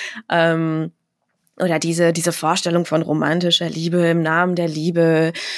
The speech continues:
äh, ist alles erlaubt oder im Namen der Liebe, wenn's um Liebe geht, bleibt alles stehen und die Liebe überwindet jede Ungerechtigkeit. Und ich, ich weiß aus eigener Erfahrung und eben auch aus der Erfahrung meiner Mutter, dass das halt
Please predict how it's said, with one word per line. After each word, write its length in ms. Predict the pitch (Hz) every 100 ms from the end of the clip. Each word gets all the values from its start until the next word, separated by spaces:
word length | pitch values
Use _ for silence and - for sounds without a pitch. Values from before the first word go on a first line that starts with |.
| - 233 -
äh, 320 | 185 180 175 190
ist 180 | 190 -
alles 300 | 156 185 -
erlaubt 440 | 165 151 156 170
oder 160 | 175 165
im 140 | 175
Namen 300 | 165 160 180
der 100 | 175
Liebe, 240 | 165 175 170
wenn's 220 | 160 185
um 80 | 175
Liebe 240 | 170 196
geht, 180 | 180 170
bleibt 240 | 160 156 -
alles 400 | 147 175 175 -
stehen 640 | - 156 160 180 170 165 147
und 360 | 160 160 151 - - - -
die 120 | 151
Liebe 300 | 170 175 175
überwindet 640 | 165 165 151 175 180 170
jede 320 | - 175 180
Ungerechtigkeit. 1300 | 131 185 175 156 165 - 160 - 147 151 160 156 -
Und 200 | 160 151 - - - - - _ _ _ _ _ -
ich, 300 | - 196 -
ich 180 | 196 196
weiß 180 | 196
aus 160 | 160 -
eigener 300 | 143 165 156
Erfahrung 520 | 101 - 220 240 185
und 160 | 175 -
eben 180 | - 156
auch 120 | 165
aus 160 | 165 -
der 100 | -
Erfahrung 380 | - 165 170
meiner 160 | 160 156
Mutter, 220 | 151 190
dass 140 | 170 -
das 180 | -
halt 160 | 156